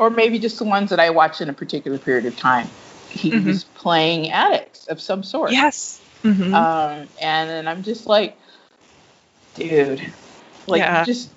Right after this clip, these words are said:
Speaker 1: the, the amount of talent in him and, and to
Speaker 2: Mm-hmm.
Speaker 1: lose that and just, uh,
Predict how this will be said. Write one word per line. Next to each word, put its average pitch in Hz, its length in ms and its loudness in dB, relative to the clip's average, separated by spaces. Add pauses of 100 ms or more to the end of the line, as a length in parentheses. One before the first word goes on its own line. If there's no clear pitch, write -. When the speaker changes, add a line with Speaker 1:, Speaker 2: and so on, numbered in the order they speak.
Speaker 1:
the, 214 100 2 (140)
the 220 160 0
amount 208 340 2
of 220 80 -4
talent 180 540 0
in 202 140 -2
him 208 480 -2 (180)
and, 165 280 -2 (120)
and 170 240 0
to 190 100 6
Speaker 2:
Mm-hmm. 170 80 -2
Speaker 1:
lose 160 240 0
that 175 380 4 (100)
and 110 240 -2 (120)
just, - 240 -6 (200)
uh, 175 200 0